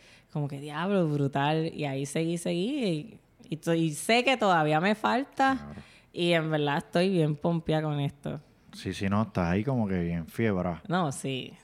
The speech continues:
Speaker 1: sí. Y a mí que me gusta competir. <laughs>
Speaker 2: Exacto.
Speaker 1: Sí, pues.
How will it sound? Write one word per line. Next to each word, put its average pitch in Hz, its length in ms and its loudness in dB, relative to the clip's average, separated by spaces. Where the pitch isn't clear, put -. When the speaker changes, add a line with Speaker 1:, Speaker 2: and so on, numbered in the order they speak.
Speaker 1:
sí. - 280 -12
Y 147 240 -8
a 147 80 -4
mí 147 120 -4
que 175 100 -6
me 175 100 -2
gusta 160 580 -2
competir. 175 600 -4
<laughs> - 500 -2
Speaker 2:
Exacto. 101 520 -2
Speaker 1:
Sí, 139 320 -10
pues. 160 180 -8